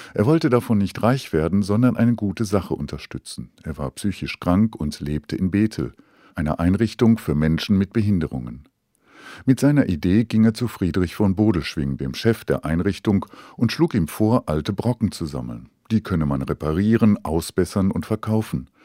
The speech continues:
Der Erlös solle den Kranken zugutekommen. Pastor Bodelschwingh fand die Idee gut. Er bat öffentlich um jegliche Art von wertvollen Gegenständen, die im Hause unnütz herumliegen.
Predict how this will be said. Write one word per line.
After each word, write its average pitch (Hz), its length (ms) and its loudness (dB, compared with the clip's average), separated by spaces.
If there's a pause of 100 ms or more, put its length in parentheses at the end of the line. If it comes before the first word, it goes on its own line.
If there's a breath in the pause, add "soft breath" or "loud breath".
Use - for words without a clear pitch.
(300 loud breath)
Der 95 100 4
Erlös 131 340 4
solle 131 240 0
den 135 140 2
Kranken 131 380 0
zugutekommen. 69 880 -8 (240)
Pastor 78 360 -4
Bodelschwingh 120 600 2
fand 73 240 -2
die - 80 -6
Idee 71 240 -4
gut. 117 360 2 (360 loud breath)
Er 107 100 0
bat 123 300 4
öffentlich 143 600 0
um 127 260 4 (180 loud breath)
jegliche 135 680 -2
Art 107 260 0
von 78 280 -2
wertvollen 90 540 -2
Gegenständen, 101 840 2 (220 loud breath)
die 92 100 -2
im 85 160 -2
Hause 92 340 2
unnütz 95 540 2
herumliegen. 95 640 0